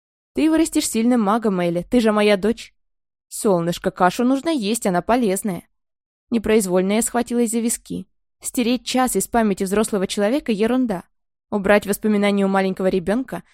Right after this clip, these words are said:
чревато серьезными последствиями. Сильные руки Ксана обняли меня, я вцепилась в него, чтобы не захлебнуться в потоке голосов. «Я сам уложу Элю, Аделина. Котенок, иди на ручки». «Счастье мое, доченька, смотри, что принес папа».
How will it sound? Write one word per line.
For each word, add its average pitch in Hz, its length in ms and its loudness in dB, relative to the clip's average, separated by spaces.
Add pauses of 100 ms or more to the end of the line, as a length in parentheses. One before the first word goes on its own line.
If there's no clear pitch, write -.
(120)
чревато 240 420 2
серьезными 202 480 0
последствиями. 170 960 -6 (500)
Сильные 262 380 2
руки 214 200 0
Ксана 180 400 -2
обняли 185 460 -2
меня, 240 320 -2 (180)
я 294 140 2
вцепилась 233 480 -2
в - 20 -4
него, 254 160 2
чтобы 233 240 -2
не 233 80 2
захлебнуться 196 540 -2
в - 60 -6
потоке 202 340 0
голосов. 202 560 -2 (880)
«Я 214 180 0
сам 277 300 0
уложу 185 260 4
Элю, 180 240 4
Аделина. 175 460 -2 (340)
Котенок, 294 460 0
иди 330 120 -2
на 254 140 2
ручки». - 460 -4 (640)
«Счастье 196 440 -2
мое, 185 240 -2
доченька, 196 440 0
смотри, 233 340 0
что - 160 -4
принес 262 380 0
папа». 180 420 -2